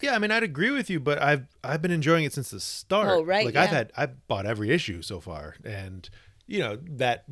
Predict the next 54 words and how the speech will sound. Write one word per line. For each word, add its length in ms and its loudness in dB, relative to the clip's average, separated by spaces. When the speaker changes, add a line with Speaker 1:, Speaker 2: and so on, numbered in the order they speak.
Speaker 1:
was 440 -2
with 280 -4
the 100 -4
knowledge 480 -2
that 140 -2
it 100 -6
was 100 -8
coming 320 -6
in, 240 -6
in 120 -6
the 60 -4
same 240 -2
Speaker 2:
Mm-hmm. 80 -4
Speaker 1:
way 180 0
that 180 -4
I 60 -8
bought 220 -2
every 220 -2
issue 220 -4
of 100 -10
that 220 -6
previous 400 -2
volume 360 -4
of 140 -8
Black 220 -6
Panther 440 0
just 380 -2
because 400 -2
Storm 420 -2
was 140 -6
on 120 -2
the 60 -6
cover 360 -4
of 120 -4
one 220 -2
of 140 -6
them. 260 -10
Uh, 640 -6
and 160 -4
that 140 -2
didn't 220 -6
really, 440 2
that 220 -2
was 160 -4
nowhere 440 0
near 140 0
as 100 -2
good 140 -4
as 100 -8
this. 280 -14
Speaker 2:
Yeah, 220 6
I'm 100 2
just 200 -6
really, 460 -2